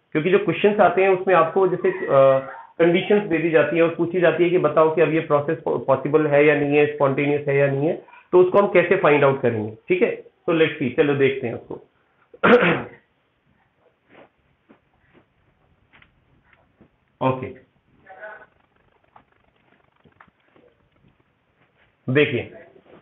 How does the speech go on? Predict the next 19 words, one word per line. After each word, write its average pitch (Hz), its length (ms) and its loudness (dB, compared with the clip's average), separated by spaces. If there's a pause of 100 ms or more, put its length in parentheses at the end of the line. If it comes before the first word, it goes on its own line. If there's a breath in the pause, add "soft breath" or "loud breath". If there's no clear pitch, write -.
(200)
जैसे 175 320 0
मान 185 200 4
लीजिए 180 360 -2
हमें 185 280 0
पता 190 240 0
है 202 80 0
कोई 185 200 4
भी 208 100 2
प्रोसेस 180 460 0
है 156 320 0
उसको - 280 -2
हम 196 60 0
दो 165 180 2
parts 160 380 0
में 180 80 4
divide 131 320 0
कर 110 120 -6
रहे 131 100 -14
हैं। 127 100 -20